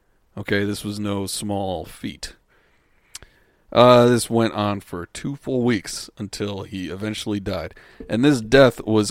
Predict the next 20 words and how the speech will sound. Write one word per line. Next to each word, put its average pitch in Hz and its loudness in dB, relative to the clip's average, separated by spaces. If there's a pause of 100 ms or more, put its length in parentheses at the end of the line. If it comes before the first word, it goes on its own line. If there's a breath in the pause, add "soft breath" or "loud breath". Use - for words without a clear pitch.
arguably 110 4
the 104 -6
most 101 -6
brutal 101 -4
due 101 -8
to - -12
its 82 -12
cause. - -12 (1040)
So, 104 -2
uh, - -10 (100)
this 113 -10
is 110 -10
gross. 95 -8 (1000)
Well, 139 4
it's 127 2
all 117 10
gross, - -10
but - -8
this 120 0
is 101 -6